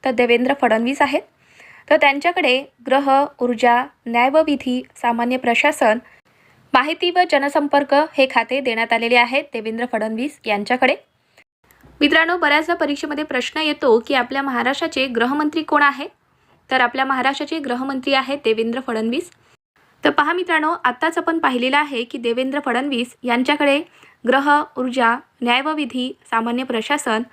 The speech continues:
माहिती व जनसंपर्क हे खाते त्यांच्याकडे दिले आहेत. तर यामध्ये कन्फ्युजन होऊ देऊ नका,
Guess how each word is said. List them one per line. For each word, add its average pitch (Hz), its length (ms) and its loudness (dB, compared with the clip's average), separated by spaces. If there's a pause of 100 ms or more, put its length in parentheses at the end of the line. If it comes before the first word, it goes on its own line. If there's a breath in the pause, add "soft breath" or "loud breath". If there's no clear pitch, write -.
(340 soft breath)
माहिती 285 340 0
व 370 160 2
जनसंपर्क 277 640 0
हे 277 240 0
खाते 226 260 -2
त्यांच्याकडे 226 480 -4
दिले 226 240 -2
आहेत. 226 280 -2 (560 soft breath)
तर 285 80 2
यामध्ये 302 340 2
कन्फ्युजन 285 480 -4
होऊ 269 180 -4
देऊ 277 160 -2
नका, 277 240 0